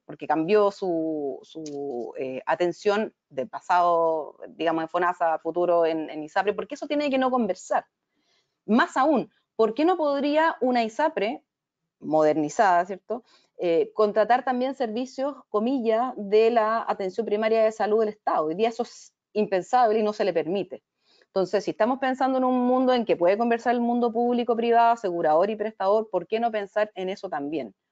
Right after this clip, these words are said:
Y ahí yo creo que, eh, no es tan difícil pensar como ocurre en otros países esto. Eh, no es tan raro, yo soy menos pesimista que Carlos. Eh, yo creo que en otros países, o sea, uno ve en otros países que funcionan efectivamente,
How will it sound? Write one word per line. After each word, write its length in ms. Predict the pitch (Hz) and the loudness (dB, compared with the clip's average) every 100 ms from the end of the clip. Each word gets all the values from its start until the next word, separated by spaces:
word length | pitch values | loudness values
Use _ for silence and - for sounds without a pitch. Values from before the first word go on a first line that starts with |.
| _ _ _ _ | _ _ _ _
Y 100 | 196 | 2
ahí 160 | 214 269 | 2 4
yo 120 | 302 | 0
creo 220 | 269 285 | 2 0
que, 460 | 277 254 269 302 - | 2 0 2 0 0
eh, 280 | 214 196 180 | 2 4 2
no 100 | 214 | 0
es 80 | 240 | 0
tan 140 | 339 | 0
difícil 320 | 339 311 320 | 0 -2 -4
pensar 340 | 320 254 262 - | -4 -4 -4 -4
como 180 | 277 233 | -2 -2
ocurre 240 | 226 277 | -2 -4
en 80 | 247 | -4
otros 200 | 254 277 | -6 0
países 420 | 220 277 - 170 | 2 2 -2 -6
esto. 320 | 151 - 139 - _ _ _ | -6 -8 -12 -12 _ _ _
Eh, 200 | 185 170 | 2 4
no 80 | 202 | 2
es 100 | 240 | 0
tan 180 | 320 320 | 0 2
raro, 180 | 311 294 | 2 4
yo 120 | 214 | 2
soy 140 | 254 | 2
menos 220 | 226 254 302 | 2 0 0
pesimista 460 | 302 294 302 320 | -2 0 0 0
que 120 | 285 | 0
Carlos. 440 | 247 294 254 180 180 | 0 2 4 2 0
Eh, 520 | 185 175 160 151 - 175 | 0 0 2 0 0 0
yo 120 | 214 | 2
creo 160 | 254 | 2
que 60 | 254 | 0
en 60 | 254 | -2
otros 180 | 254 | -2
países, 300 | 240 226 202 | 0 2 2
o 20 | - | 2
sea, 100 | 220 | 0
uno 160 | 233 202 | 2 2
ve 80 | |
en 80 | 320 | 0
otros 180 | 277 254 | -2 -4
países 320 | 233 254 254 | -2 -2 -6
que 100 | 240 | -8
funcionan 420 | 208 185 - 269 269 | -8 -8 -6 -6 -6
efectivamente, 720 | 262 277 269 277 277 302 | -10 -6 -4 -2 -4 -4